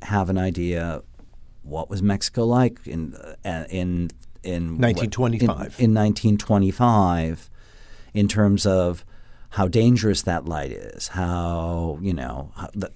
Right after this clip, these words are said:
Speaker 1: the streets and what were they like, and what do we, and being able to also then go with emotional intent.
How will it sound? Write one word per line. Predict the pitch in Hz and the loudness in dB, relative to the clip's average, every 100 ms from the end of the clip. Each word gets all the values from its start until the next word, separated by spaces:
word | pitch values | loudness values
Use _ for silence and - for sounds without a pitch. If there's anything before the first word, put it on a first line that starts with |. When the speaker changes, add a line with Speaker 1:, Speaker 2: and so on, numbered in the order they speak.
| - | -14
Speaker 1:
the | 104 107 | -6 -4
streets | - - 123 85 - - | -2 2 2 0 -4 -2
and | 90 | 0
what | 92 - | -2 -2
were | 98 | 0
they | 101 98 | 2 2
like, | 104 98 - - 101 | 2 0 -4 -6 -2
and | 95 92 92 92 92 95 92 | 0 0 0 -2 0 0 0
what | 95 107 | 0 2
do | 110 | 4
we, | 110 107 - | 2 0 -2
and | 104 101 110 - | 0 0 -2 0
being | 123 123 | 4 6
able | 120 113 110 | 6 4 2
to | 110 | 2
also | 98 98 107 | 0 0 0
then | 92 92 | 0 0
go | 92 85 | -2 -2
with | 85 | -4
emotional | 90 82 80 - 76 | -2 -2 -4 -8 -6
intent. | 80 127 104 78 - | -4 0 0 -2 -8